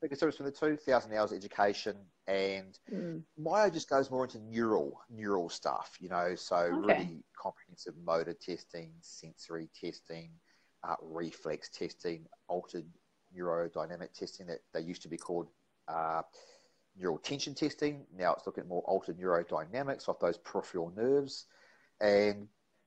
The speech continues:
Speaker 1: that's probably the biggest, biggest difference. Uh,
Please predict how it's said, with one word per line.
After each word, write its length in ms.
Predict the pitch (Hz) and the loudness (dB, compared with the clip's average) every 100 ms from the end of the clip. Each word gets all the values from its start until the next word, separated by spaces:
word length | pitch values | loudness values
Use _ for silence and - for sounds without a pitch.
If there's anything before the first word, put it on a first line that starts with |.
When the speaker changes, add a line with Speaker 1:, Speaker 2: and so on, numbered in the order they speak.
| _ | _
Speaker 1:
that's 180 | - 226 | 6 6
probably 180 | - 240 | 6 4
the 140 | 175 - | 4 2
biggest, 420 | 143 139 127 - _ | 4 4 2 -6 _
biggest 420 | - 120 123 120 - | 2 4 4 0 0
difference. 420 | 107 90 82 - - | 2 2 -4 -12 -10
Uh, 220 | 98 98 | -2 0